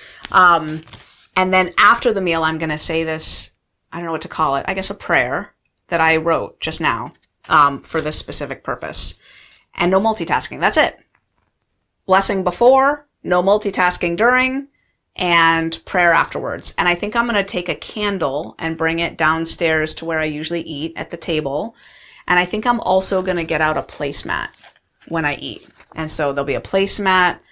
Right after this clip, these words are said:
and a candle and a beverage and silverware, and I will sit down and eat. I know this is, like, how people eat all around the world, but I'm, I'm usually eating while I'm on my phone or on my laptop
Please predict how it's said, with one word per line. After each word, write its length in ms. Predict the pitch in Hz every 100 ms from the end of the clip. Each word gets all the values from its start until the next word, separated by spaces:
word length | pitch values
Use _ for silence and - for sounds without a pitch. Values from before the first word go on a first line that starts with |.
| _ _ -
and 140 | 120
a 40 |
candle 880 | - - 190 190 190 180 175 175 - _ _ _ -
and 100 | -
a 60 | -
beverage 800 | - 190 185 175 170 170 170 -
and 120 | -
silverware, 1000 | - - 233 214 202 180 175 165 170 - -
and 100 | 147
I 100 | 135
will 120 | 139
sit 320 | - 185 175
down 340 | 180 170 165
and 140 | 156 -
eat. 220 | 160 151
I 100 | -
know 140 | 175 190
this 200 | 185 175
is, 120 | 165
like, 380 | 160 151 - - _ _ _ _ _
how 180 | - 160
people 360 | 160 170 165 -
eat 220 | 170 -
all 160 | 151 151
around 220 | 147 151
the 60 | 156
world, 400 | 151 135 139 -
but 240 | 151 143 -
I'm, 380 | 151 185 185 -
I'm 220 | 185 220
usually 500 | 185 202 247 220 175
eating 500 | - 160 143 143 170
while 120 | 156
I'm 140 | 156 156
on 80 | 170
my 120 | 196
phone 360 | - 160 165
or 80 | 160
on 160 | - 151
my 120 | 185
laptop 720 | 175 156 - 147 151 175